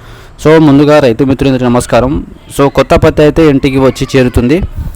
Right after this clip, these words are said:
ఆ సమయంలో అయితే ప్రతి సంవత్సరం అయితే పత్తి ధరలు తగ్గుతూ వస్తున్నాయి. దీనికి కారణం ఏంటి అనేది మనం ఇప్పుడు ఈ వీడియోలో మాట్లాడుకుందాం. కొత్త వాళ్ళు పాత్ర దయచేసి ఛానల్ని సబ్స్క్రైబ్ చేసుకోండి and పక్కన బెల్ ఐకాన్ ప్రెస్ చేయండి and సపోర్ట్ చేయండి రైతులను. Thank you. ఆదిలాబాద్ వ్యవసాయ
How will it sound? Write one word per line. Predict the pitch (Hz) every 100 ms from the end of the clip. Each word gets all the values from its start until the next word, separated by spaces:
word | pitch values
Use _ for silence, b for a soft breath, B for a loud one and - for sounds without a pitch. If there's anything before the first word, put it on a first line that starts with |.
| B B 135
ఆ |
సమయంలో | 156 185 175
అయితే | 160 143 175 147
ప్రతి | - - 165
సంవత్సరం | 151 143 143 139
అయితే | 131 123 143
పత్తి | - 120
ధరలు | 135 123 139
తగ్గుతూ | 120 113 123 120
వస్తున్నాయి. | 113 - 127 180 B B B -
దీనికి | 147 135
కారణం | 135 131 143 135
ఏంటి | 127 123 123
అనేది | 120 123 143
మనం | 127
ఇప్పుడు | 123 110 127
ఈ | 120
వీడియోలో | 120 120
మాట్లాడుకుందాం. | 110 107 113 107 117 117 120 107 -
కొత్త | 127 -
వాళ్ళు | 160 151
పాత్ర | 127 117 131
దయచేసి | 110 120 127 156 135
ఛానల్ని | 131 127
సబ్స్క్రైబ్ | 127 113 - - 123
చేసుకోండి | 123 - 120 120 123
and | 123 120
పక్కన | 113 110 123
బెల్ | 120 117 117
ఐకాన్ | 110 113 -
ప్రెస్ | 104 -
చేయండి | 110 127
and | 139 117
సపోర్ట్ | 110 117 131 120 123
చేయండి | 110
రైతులను. | 110 104 139
Thank | 127 107 123
you. | 170
ఆదిలాబాద్ | 139 160 208 185 180
వ్యవసాయ | 135 147 - 143 98